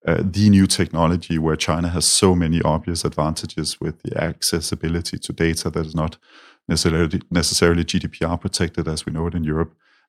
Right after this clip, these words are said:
And that just helps build those machines and, and get those machines to, to perform, uh, at a pace which is going to be difficult for us in Europe or even in the U S to keep pace with.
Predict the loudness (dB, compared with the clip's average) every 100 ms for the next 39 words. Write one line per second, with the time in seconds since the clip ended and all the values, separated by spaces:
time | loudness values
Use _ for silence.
0 | _ 2 4 4 2 4 2 4 0 4
1 | 4 4 2 0 -2 -2 -2 0 -2 -2
2 | -4 -6 2 2 4 0 0 -2 0 -2
3 | -2 -2 0 -2 -4 -6 -6 -2 0 2
4 | 2 0 -2 -4 -4 -4 -2 -2 -2 -6
5 | -8 -6 -6 -6 -8 -8 -6 -10 -8 -4
6 | -2 -2 -2 0 -2 -2 -6 -4 -6 -6
7 | -6 -6 -8 -10 -8 -6 -6 -8 -12